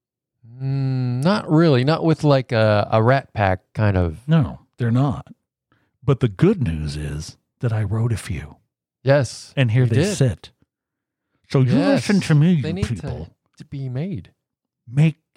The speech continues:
Speaker 2: my damn movie. And you know why
Speaker 1: Yeah.
Speaker 2: these kinds of movies aren't made anymore? It's
Speaker 1: Uh.
Speaker 2: simple. Because the kids today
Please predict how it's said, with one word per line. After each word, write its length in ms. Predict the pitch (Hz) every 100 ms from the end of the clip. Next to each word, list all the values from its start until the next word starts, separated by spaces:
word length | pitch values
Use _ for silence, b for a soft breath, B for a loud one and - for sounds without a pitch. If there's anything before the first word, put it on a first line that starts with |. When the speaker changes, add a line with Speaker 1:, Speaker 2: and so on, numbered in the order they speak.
| _
Speaker 2:
my 120 | 113 127
damn 280 | 113 113
movie. 440 | 92 123 98 76 - _ _ _ _ _ _ _ _ _ _ _
And 120 | 147
you 60 | 160
know 120 | 233
why 220 | 254 214
Speaker 1:
Yeah. 60 | 170
Speaker 2:
these 180 | 170 -
kinds 280 | 175 165
of 100 | 127
movies 280 | 127 135 127
aren't 160 | 120 113
made 180 | 117 120
anymore? 520 | 120 117 113 117 117 _ _ _ _ _ _ _ _ _ _ _ _
It's 180 | - 156
Speaker 1:
Uh. 80 | -
Speaker 2:
simple. 300 | - 151 110
Because 480 | 87 147 - 160 131
the 80 | 135
kids 400 | - - 220 196
today 680 | - - 135 120 107 101 107